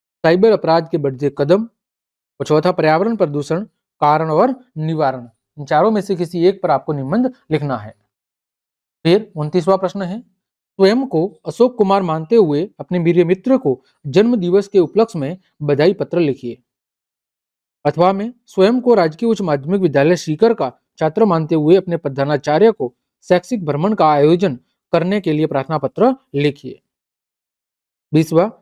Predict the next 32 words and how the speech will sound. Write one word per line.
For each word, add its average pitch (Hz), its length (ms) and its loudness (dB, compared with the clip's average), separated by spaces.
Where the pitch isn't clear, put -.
रेड 202 260 4
क्रॉस 214 260 2
सोसाइटी 165 480 -2
की 208 120 0
ओर 165 180 4
से 156 280 -4
रक्तदान 208 480 0
शिविर 170 280 -2
का 175 120 0
आयोजन 147 300 0
किया 180 140 4
जा 175 160 2
रहा 175 140 2
है, 220 180 -8
इस - 160 -4
संबंध 190 300 4
में 240 120 4
सोसाइटी 175 520 0
की 196 100 2
ओर 165 160 4
से 165 140 -4
एक 147 80 -6
विज्ञापन 147 500 0
तैयार 170 440 -2
कीजिए। 131 420 -10
अथवा 160 300 0
में 208 160 -4
स्वास्थ्य - 1120 -6
विभाग 185 320 2
की 202 140 -4
ओर 170 160 2
से 185 280 -4